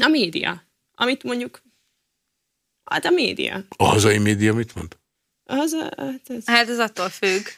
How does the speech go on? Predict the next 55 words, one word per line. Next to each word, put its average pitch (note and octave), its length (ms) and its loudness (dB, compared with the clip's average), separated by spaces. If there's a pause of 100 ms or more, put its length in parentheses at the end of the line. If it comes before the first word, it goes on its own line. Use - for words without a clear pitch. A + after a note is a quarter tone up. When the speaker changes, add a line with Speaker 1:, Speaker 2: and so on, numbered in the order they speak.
(220)
Speaker 3:
<laughs> F#4+ 380 2
Szóval, A#3 200 6
hogy A3+ 160 2
szerintem A3+ 400 2
egyébként, A3 600 2
ö, G#3+ 260 4 (1000)
Speaker 1:
Itt - 120 2
van - 120 6
is F3+ 100 0
sok - 180 -4
mindent E3 320 -4
lehet E3+ 240 0
hallani. F3 540 -4
Tehát, F#3+ 180 -6
hogy G3 120 -2
ez F#3+ 80 -2
Speaker 3:
hogyha A#3 220 6
nagyon A#3+ 300 4
leszűkítjük, F#3+ 520 0
és G3+ 120 2
ilyen G3 120 0
fekete-fehér, G3 580 0
akkor G3 200 -2
a F#3 140 0
bal G3+ 200 4
meg G#3 140 -2
a G#3 40 2
jobb G#3+ 280 0
oldal F#3 180 0
is F3+ 180 -2
megmondja, F#3 360 -2
hogy F3+ 100 0
mit F3+ 120 -6
kell F#3 160 0
gondolni, A3+ 260 2
és G#3 60 -2
akkor G#3 160 0
akik G3 220 -4
ahhoz F#3+ 260 0
tartoznak, F3+ 460 -2
ők F3+ 120 -6
mondjuk F3+ 220 -4
azt G3+ 220 0
nem A3 120 0
fogják G#3+ 340 2
megkérdőjelezni. G#3+ 560 0
Speaker 2:
Most G#3 100 0
mondja A2 240 6
a G2+ 40 2
médiát, F2+ 600 0 (840)
de G2 160 4
lehet F#2+ 200 4
közösségi F#2+ 480 2
média E2+ 400 -6
is. D#2+ 220 -6